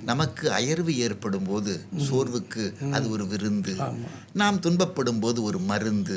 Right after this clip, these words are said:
Speaker 2: ரைட்.
Speaker 1: என்று அனைத்தையும் இன்றளவும் தந்து கொண்டிருக்கிறது.
Speaker 2: ம்.
Speaker 1: நாம் மகிழ்ச்சியோடு இருக்கிறோம்.
Speaker 2: ஆமா.
Speaker 1: நமக்கு எந்த விதமான வேறு ஊட்டச்சத்தும் தேவையில்லை.
Speaker 2: ம்.
Speaker 1: நீங்கள் குறிப்பிட்டது போல ஏதோ ஜெர்மன்காரன் வெள்ளைக்காரர்கள் இயற்றிய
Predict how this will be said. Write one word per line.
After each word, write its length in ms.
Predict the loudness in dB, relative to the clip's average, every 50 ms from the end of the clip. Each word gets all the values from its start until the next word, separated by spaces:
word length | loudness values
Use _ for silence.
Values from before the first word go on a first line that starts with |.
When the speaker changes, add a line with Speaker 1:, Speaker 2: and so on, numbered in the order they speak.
| -2
Speaker 2:
ரைட். 380 | 0 0 0 0 0 -2 -4 -8 -4 2
Speaker 1:
என்று 260 | 2 4 4 4 4 4
அனைத்தையும் 640 | 4 4 4 2 0 -2 -6 -4 -2 0 0 0
இன்றளவும் 600 | 0 2 2 4 4 4 4 4 2 2 0 0
தந்து 300 | 0 0 0 2 4 2
கொண்டிருக்கிறது. 680 | 2 2 0 0 0 -2 -2 -2 -2 -2 -2 -2 -2 -2
Speaker 2:
ம். 320 | -2 -2 -2 -2 -4 -4 -6 -6 -2
Speaker 1:
நாம் 240 | 0 2 2 2 4
மகிழ்ச்சியோடு 600 | 2 2 2 2 2 2 2 2 4 4 4 6
இருக்கிறோம். 460 | 4 4 4 2 0 0 0 0 0 -2 -4
Speaker 2:
ஆமா. 240 | -4 -4 -4 -4 -4 0
Speaker 1:
நமக்கு 340 | 2 4 4 4 2 2 2
எந்த 220 | 2 4 4 6 6
விதமான 500 | 6 6 6 4 4 4 4 4 4 4
வேறு 280 | 4 4 2 4 2
ஊட்டச்சத்தும் 680 | 2 0 2 2 2 2 2 2 0 -2 0 -2 -4 -2
தேவையில்லை. 580 | 0 2 2 2 2 2 2 0 0 0 0 0
Speaker 2:
ம். 360 | 0 0 -2 -2 -4 -4 -2 0
Speaker 1:
நீங்கள் 340 | 2 4 4 4 4 2 2
குறிப்பிட்டது 520 | 0 0 0 0 0 0 2 2 2 2
போல 240 | 2 2 2 2 4
ஏதோ 220 | 4 2 2 2
ஜெர்மன்காரன் 720 | 2 2 2 2 2 0 -2 0 2 2 2 2 2 2 2
வெள்ளைக்காரர்கள் 640 | 2 2 4 6 6 6 6 6 2 0 0 0 0
இயற்றிய 460 | 2 0 0 0 0 2 2 2 2